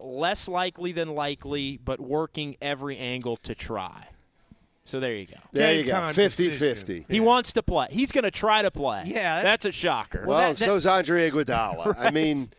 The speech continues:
Speaker 4: Well,
Speaker 2: come
Speaker 4: that,
Speaker 2: on.
Speaker 4: but hamstrings are not, you can't shoot it up. You can't, I mean, a, a bad hammy, the only thing that
Speaker 3: You're
Speaker 4: heals a
Speaker 3: out.
Speaker 4: bad hamstring is time, and he doesn't have time.
Speaker 2: That, that is correct. Uh,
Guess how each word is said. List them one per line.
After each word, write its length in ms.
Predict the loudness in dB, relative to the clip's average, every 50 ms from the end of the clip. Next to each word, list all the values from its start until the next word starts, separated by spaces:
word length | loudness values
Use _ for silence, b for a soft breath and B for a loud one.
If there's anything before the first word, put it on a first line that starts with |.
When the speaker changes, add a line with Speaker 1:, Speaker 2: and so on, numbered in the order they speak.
| b b b b b b -4
Speaker 4:
Well, 200 | -2 0 0 2
Speaker 2:
come 100 | 2 2
Speaker 4:
that, 120 | 0 0 0 -2
Speaker 2:
on. 40 |
Speaker 4:
but 240 | -2 -2 -2 -2 -4
hamstrings 840 | -6 -4 -4 -4 -4 -6 -8 -8 -6 -4 -4 -4 -6 -8 -8 -10 -10 -8 -6
are 120 | -6 -4
not, 380 | -2 -2 -2 -2 -2 -2 -4 -6 _ _ _ _
you 140 | -10 -10 -10
can't 320 | -6 -6 -6 -4 -4 -6 -8
shoot 260 | -8 -6 -6 -4 -4
it 100 | -4 -2 -2
up. 260 | -2 -2 -2 -4 -6 _
You 120 | -12 -14
can't, 380 | -12 -10 -8 -6 -4 -4 -6 -6
I 40 | -8
mean, 280 | -8 -8 -8 -10 -10 -10 -10
a, 160 | -10 -10 -10 -14 b b b b b b b b b b b
a 80 | -6
bad 300 | -2 -2 0 0 0 -2
hammy, 340 | -2 -4 -4 -4 -4 -6 -6
the 220 | -6 -6 -6 -6 -4
only 340 | -4 -4 -4 -4 -6 -6 -8
thing 600 | -8 -6 -6 -6 -4 -4 -4 -6 -6 -8 -12 -14 -10
that 320 | -6 -4 -4 -4 -4 -6 -8
Speaker 3:
You're 180 | -8 -4 -2 0
Speaker 4:
heals 260 | 0 0 0 -2 -2
a 20 |
Speaker 3:
out. 60 | -2 -2
Speaker 4:
bad 180 | -2 -2 -4 -4
hamstring 600 | -4 -4 -6 -6 -8 -10 -8 -8 -8 -8 -8 -8
is 260 | -8 -8 -8 -8 -8
time, 400 | -8 -6 -6 -6 -8 -10 -12 -16 -20 b b b b b -8
and 140 | -6 -4
he 100 | -4 -2
doesn't 220 | -2 -2 -2 -2 -4
have 160 | -6 -8 -6
time. 320 | -6 -6 -6 -6 -8 -12 -16 -20 _ b b b b b b b b b b b b b b b b b b b b _
Speaker 2:
That, 240 | -2 -2 -2 0 2
that 180 | 2 4 4
is 160 | 4 2 0 -2
correct. 640 | -2 -2 0 0 0 -2 -2 -4 -8 _ -20 -20 B B B B B B B -16
Uh, 260 | -12 -10 -10 -10 -10